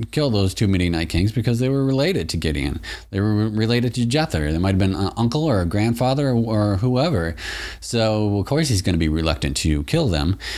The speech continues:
But, uh, Anna's gonna s-, and spin this in a different direction and say, "No, no, it was, he was still a boy. He was afraid." So perfectly understandable. Uh, and this is a, uh, this is a,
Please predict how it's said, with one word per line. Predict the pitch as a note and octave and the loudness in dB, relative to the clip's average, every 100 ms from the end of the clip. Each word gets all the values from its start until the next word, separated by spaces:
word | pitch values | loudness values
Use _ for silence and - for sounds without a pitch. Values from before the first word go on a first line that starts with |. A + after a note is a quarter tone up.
| - - - | -10 -14 -8
But, | A2 A#2+ A2+ A2+ | -2 0 0 0
uh, | G#2+ G2+ G2+ | 0 2 2
Anna's | B2 B2+ A#2+ | 0 0 0
gonna | G#2+ F#2+ | 0 -2
s-, | - | -2
and | A#2 G2 F#2 | 0 2 2
spin | F2 - G#2+ | 0 0 2
this | F#2+ F2+ F#2 | 2 2 2
in | F2 E2 | 0 0
a | F2+ F2 | -2 0
different | F#2 - E2+ | 2 0 0
direction | A2+ B2+ - F2+ | 0 2 2 2
and | E2+ | 2
say, | - E2 | 0 2
"No, | F#2+ F#2 E2 | 2 2 2
no, | E2 D#2 D2+ | 0 -2 -4
it | E2+ | -2
was, | F#2 F#2+ F#2 | 0 0 0
he | G#2 | 0
was | G#2+ | 0
still | - A#2+ | 0 0
a | B2+ | 0
boy. | E2+ D#2+ E2 | 0 0 0
He | |
was | F2 G#2 | 0 0
afraid." | G#2+ - D2+ D#2 D#2+ | -2 -2 0 0 0
So | - D#2+ D#2+ - - - - - - | 0 0 0 -2 -10 -12 -14 -14 -2
perfectly | D#3+ E3 D#3+ D3 C#3+ | 0 0 -2 0 0
understandable. | A#2 A#2 - E2+ D#2+ E2 G2+ - - - - - - - - | 2 0 0 0 2 2 0 -4 -12 -16 -14 -14 -14 -16 -4
Uh, | A2 A#2 A2+ A#2+ | 0 0 0 0
and | B2 | 0
this | C3 - | 0 0
is | B2+ A#2+ A2+ | 0 0 0
a, | A2+ G#2+ G#2+ G#2 | 2 2 2 2
uh, | G2+ G2 G2 | 2 0 0
this | G2+ A#2+ - | -2 -4 -2
is | C3 | -2
a, | C3 | 0